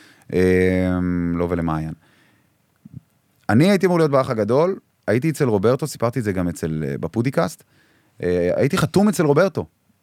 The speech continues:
הייתי חתום שם, הוא הכניס אותי לאח הגדול, הכל עניינים בלגנים, פגשתי את ליאון שניידרובסקי באיזה קניון, הוא אמר לי, "בוא תכתוב לי שיר", אמרתי לו, "איפה אתה יושב?" אמר לי, "המשרד פה, ליד עזריאלי." אמרתי, "טוב", הלכתי. אני נכנס, פתאום נכנס לי,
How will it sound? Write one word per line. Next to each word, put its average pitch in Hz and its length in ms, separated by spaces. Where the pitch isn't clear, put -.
הייתי 143 200
חתום 190 340
שם, 196 220
הוא 147 100
הכניס 160 200
אותי 170 140
לאח 147 200
הגדול, 160 440
הכל 180 460
עניינים 147 340
בלגנים, 156 480
פגשתי 139 380
את 120 80
ליאון 143 140
שניידרובסקי 117 540
באיזה 98 200
קניון, 165 360
הוא 107 80
אמר 131 100
לי, 143 100
"בוא 135 80
תכתוב 123 300
לי 101 80
שיר", 190 300
אמרתי 123 160
לו, 143 80
"איפה 143 80
אתה 139 100
יושב?" 117 240
אמר 190 160
לי, 190 60
"המשרד 185 380
פה, 180 200
ליד - 180
עזריאלי." 131 380
אמרתי, 190 200
"טוב", 214 200
הלכתי. - 360
אני 135 180
נכנס, 190 720
פתאום 165 420
נכנס 156 260
לי, 165 140